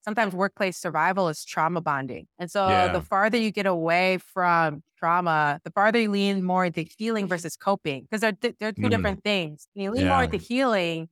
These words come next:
Speaker 1: like, your circle changes. Like, the
Speaker 2: Right.
Speaker 1: energy around
Speaker 2: Ooh.
Speaker 1: you changes.
Speaker 2: Yeah.
Speaker 1: And, you know, it becomes more conducive towards your healing and your ability
Speaker 2: Yeah.
Speaker 1: to,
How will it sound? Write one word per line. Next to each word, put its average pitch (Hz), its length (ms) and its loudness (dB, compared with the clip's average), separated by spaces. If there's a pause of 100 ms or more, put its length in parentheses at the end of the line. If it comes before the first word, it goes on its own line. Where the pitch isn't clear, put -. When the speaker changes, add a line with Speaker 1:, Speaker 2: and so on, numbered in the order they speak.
Speaker 1:
like, 180 320 2
your 247 120 0
circle 214 440 0
changes. 151 680 -6 (100)
Like, 185 180 0
the 196 80 -2
Speaker 2:
Right. 208 240 4
Speaker 1:
energy 247 320 2
around 202 420 2
Speaker 2:
Ooh. 196 40 0
Speaker 1:
you 190 100 0
changes. 165 680 -4 (180)
Speaker 2:
Yeah. 107 240 -2
Speaker 1:
And, 202 720 2
you 208 120 -2
know, 208 80 4
it 202 80 0
becomes 226 320 0
more 214 200 4
conducive 202 680 -2
towards 226 360 0
your 175 120 -4
healing 143 640 -4
and 190 120 0
your 190 120 4
ability 196 480 0
Speaker 2:
Yeah. 190 200 2 (120)
Speaker 1:
to, 180 400 2